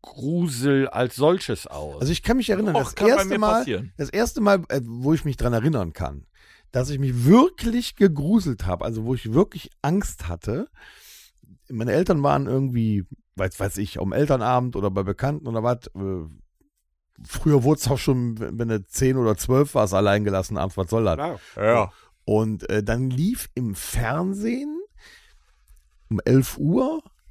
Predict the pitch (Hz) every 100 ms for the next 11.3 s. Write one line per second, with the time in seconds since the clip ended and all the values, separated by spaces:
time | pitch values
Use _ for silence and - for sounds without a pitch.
0 | _ _ - 185 220 - 175 143 139 -
1 | 143 85 - _ _ - 120 92 - _
2 | _ _ _ - 127 175 - 123 117 127
3 | 127 123 127 98 - _ _ _ _ _
4 | _ _ _ _ _ _ _ - 120 131
5 | 135 202 370 185 135 - 135 127 131 95
6 | 113 165 151 175 180 175 160 147 147 147
7 | 131 135 139 113 151 - 143 120 135 131
8 | 170 233 240 135 120 113 - 160 175 240
9 | 202 135 151 - - 147 185 - 190 196
10 | 165 202 254 165 117 107 107 107 104 95
11 | 90 80 78